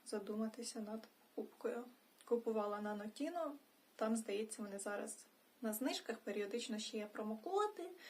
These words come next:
там у них і різні дні зі знижечками, подаруночками до замовлень, тому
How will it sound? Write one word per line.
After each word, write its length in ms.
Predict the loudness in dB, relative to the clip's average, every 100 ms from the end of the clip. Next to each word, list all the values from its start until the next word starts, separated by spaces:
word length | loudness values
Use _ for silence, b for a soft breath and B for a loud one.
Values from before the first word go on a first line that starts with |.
| B B B
там 220 | -2 2
у 80 | 4
них 440 | 6 4 2 -2 2 4 4
і 260 | 2 4
різні 500 | 4 2 4 4 2
дні 480 | 0 0 0 0 -2
зі 80 | -6
знижечками, 680 | -2 0 2 0 0 -2 -2
подаруночками 840 | -2 2 2 4 2 0 -2 -2 -2
до 80 | -4
замовлень, 520 | -4 -6 -4 -6 -6
тому 420 | -6 -2 0 0